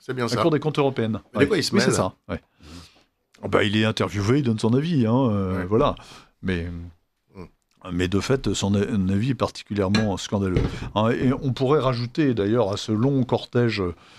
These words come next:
Speaker 2: absolument scandaleux les propos de notre ministre de la cult-, de la, de l'Intérieur, Laurent Nunez,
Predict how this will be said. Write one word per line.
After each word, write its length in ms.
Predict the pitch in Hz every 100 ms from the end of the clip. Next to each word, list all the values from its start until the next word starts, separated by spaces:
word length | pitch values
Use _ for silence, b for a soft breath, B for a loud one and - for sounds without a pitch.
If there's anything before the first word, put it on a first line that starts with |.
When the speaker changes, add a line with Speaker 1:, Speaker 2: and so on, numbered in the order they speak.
| b -
Speaker 2:
absolument 680 | 98 - 117 113 117 110 98
scandaleux 640 | - 110 98 110 143 170
les 240 | 135 123 147
propos 500 | - 117 - 160 151
de 80 | 117
notre 200 | 107 -
ministre 420 | 127 143 135 -
de 40 | 101
la 100 | 98
cult-, 320 | - 117 107 -
de 160 | 127 113
la, 560 | 101 95 92 92 92
de 120 | 98 110
l'Intérieur, 640 | 127 123 110 147 202 123
Laurent 260 | 113 127 131
Nunez, 320 | 123 127